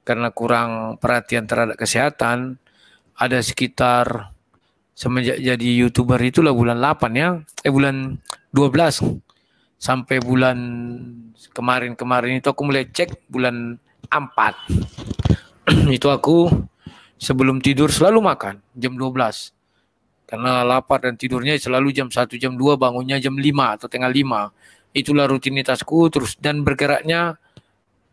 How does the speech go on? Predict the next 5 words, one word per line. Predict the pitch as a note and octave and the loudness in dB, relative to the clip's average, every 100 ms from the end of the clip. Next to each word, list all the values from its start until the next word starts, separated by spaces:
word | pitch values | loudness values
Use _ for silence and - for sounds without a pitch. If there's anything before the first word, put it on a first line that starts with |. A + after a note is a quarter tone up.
| _ _ - | _ _ 0
kurang, | D#3+ F3 C#3+ G2 - - _ | 4 4 2 -4 -14 -20 _
<clears throat> | - F3+ C#3+ | -2 0 0
ya. | A#2+ D3 C#3+ - - - - - - - - | 0 -2 -2 -8 -12 -18 -20 -20 -20 -20 -16
Sehingga | - B2 B2 B2+ B2+ B2 A#2+ A#2+ | -6 -6 -4 -2 2 2 0 -2
mungkin, | A#2 C3 B2+ B2+ | -6 -6 -6 -10